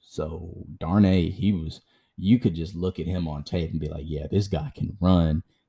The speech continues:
But he wasn't the most technically refined corner. I thought they passed on a few more technically re-, refined corners, but he's been progressing really well. He's a lot better than I thought, too. And that's exactly what you wanna hear. You wanna hear that the guys you took a chance on are doing well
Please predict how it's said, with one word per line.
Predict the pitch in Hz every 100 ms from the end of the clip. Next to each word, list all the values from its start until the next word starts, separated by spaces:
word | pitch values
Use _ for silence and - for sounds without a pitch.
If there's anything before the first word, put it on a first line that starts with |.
| _
But | 135 123
he | 117 135
wasn't | 131 117 113
the | 110
most | 104 -
technically | - 110 101 85 87
refined | 82 - 80 80
corner. | - 65 73
I |
thought | - 92
they | 92
passed | - 92 90
on | 92 82
a | -
few | 92
more | 85 85 80 80 _ _ _
technically | 98 90 85 80
re-, | 78 - 82 -
refined | 78 - 80 78
corners, | - 87 104 82 90 -
but | 87 80 - _ _ _
he's | 92 147
been | 98 80
progressing | - 92 85 87 80 78
really | 80 87 85
well. | 80 80 78 - _ _
He's | - 107 98 -
a | 85
lot | 90 95
better | 98 90
than | 82 78
I | 73 -
thought, | 87 80
too. | - 90 82 - _ -
And | 87
that's | 92 120
exactly | 78 85 82 85 80
what | 78 -
you |
wanna | 80 82
hear. | - 87
You | 110
wanna | 101 98 87
hear | 85 80 82
that | 85 80 - _ _
the | 90
guys | 82 78 82 90
you | 87
took | 98
a | 71
chance | - 87 82 -
on | 82
are | 78
doing | 80 82 78 80
well | 82 80